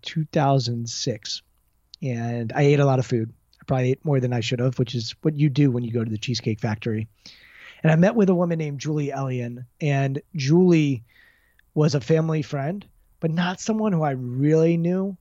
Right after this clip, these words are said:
that well. It, she was one of those people that, you know, there might be a barbecue and she might be there and we chat a little bit, but, you know, she was closer to my parents' age and I didn't really know her all that well. I had heard she had a cool job,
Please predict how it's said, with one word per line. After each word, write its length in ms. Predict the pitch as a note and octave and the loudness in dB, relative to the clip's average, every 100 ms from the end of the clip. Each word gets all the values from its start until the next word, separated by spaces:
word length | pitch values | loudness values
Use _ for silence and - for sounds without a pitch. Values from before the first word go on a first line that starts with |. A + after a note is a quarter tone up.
| - | -2
that 200 | E3+ E3+ | -2 0
well. 360 | F3 F#3 G3 - - | -2 -2 -6 -12 -4
It, 180 | E3 D#3+ | -2 0
she 120 | G3+ | 2
was 80 | F3+ | 4
one 100 | G3+ | 4
of 60 | |
those 140 | F3+ D#3 | 4 2
people 300 | F#3 - F3 | 0 0 2
that, 240 | D#3+ D3 _ _ _ _ | 2 0 _ _ _ _
you 80 | F#3+ | 2
know, 80 | E3+ | 2
there 100 | D#3+ | 2
might 180 | D#3+ D3 | 0 0
be 100 | D3+ | 0
a 40 | |
barbecue 760 | D3+ D3+ D3+ - E3 D3+ D3+ C#3 | 0 -2 -4 -2 -2 0 0 -2
and 240 | B2+ B2 - _ _ | -4 -10 -16 _ _
she 220 | - G3 | -2 0
might 180 | E3+ D3 | 0 -2
be 160 | E3 | -4
there 400 | D3+ D3 D3 C#3+ | -2 0 0 -2
and 160 | C#3 C3 | -6 -6
we 80 | D#3 | -4
chat 260 | F#3 E3 | 0 0
a 40 | D#3 | 0
little 240 | D#3+ D3+ | 0 0
bit, 360 | C3+ D3 C#3+ - | 0 -2 -4 -6
but, 240 | D3 C#3+ - _ _ _ _ _ _ F#3+ | -6 -6 -10 _ _ _ _ _ _ -10
you 80 | |
know, 40 | F3 | -6
she 200 | - F3+ | -2 -2
was 60 | |
closer 240 | - F3 - | 2 0 2
to 60 | |
my 120 | E3+ C#3+ | -2 0
parents' 360 | C#3+ C#3 C3 | 0 -2 -6
age 360 | B2+ C3+ E3 C#3 | -6 -4 -4 -6
and 200 | C#3 C#3+ _ _ _ - | -8 -12 _ _ _ -20
I 400 | - - - A#3 | -20 -18 -12 -2
didn't 220 | A#3+ G3 | 4 6
really 180 | G3 F3 | 6 4
know 140 | E3 | 2
her 120 | D3+ | 0
all 180 | C3+ C#3+ | -2 -4
that 200 | C3+ C3+ | -4 -4
well. 400 | C#3 D#3+ G#3+ G#3 _ _ | -2 0 0 -4 _ _
I 40 | - | -2
had 100 | F#3+ | 2
heard 240 | F3+ G#3 | 2 2
she 100 | - | 0
had 100 | G3 | 0
a 40 | F3 | -2
cool 220 | F3 E3+ | -4 -6
job, 440 | C#3+ C3+ D3 F3 | -6 -4 -6 -8